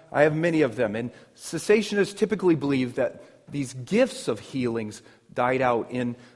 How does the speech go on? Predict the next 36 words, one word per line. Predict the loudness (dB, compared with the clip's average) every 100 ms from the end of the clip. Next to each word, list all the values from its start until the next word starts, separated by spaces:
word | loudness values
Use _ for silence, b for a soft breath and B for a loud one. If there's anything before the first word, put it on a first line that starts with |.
| _
the | -12
first | -6 -4 -4 -4
century. | -6 -6 -10 -12 -18 _ _ _ -12
If | -2 -2 4
that's | 4 4 -2
you, | 2 4 4 -2 -14
you | -6 -4
believe | 0 0 0
that, | 0 0 -4 -16 -12
can | -6 -4
I |
say | -2 -4 -4 -2
that's | 0 0 -4 -14 -10
okay? | -8 -8 -12 -20 -20 _ b b b b b -10
We, | -2 0
we | 0 2
don't | 4 2
believe | 2 0 2
that | 2 2
as | 0 0
elders. | 2 2 2 -2
We | -4
believe | -4 -2
all | 2 4 4
the | 2
gifts | -2 -2 -4 -8
continue | -12 -8 -6 -4 -4 -2 -4 -6 B B _
today. | 0 2 4 2 -2 0
But | 0 2
listen, | 4 4 4 -4 -4
you | -4 -2
are | -2
more | -2 -2 0 2 2
than | 0 -4 -6 -2
welcome | 0 0 0 -4
here | -2 -2 -2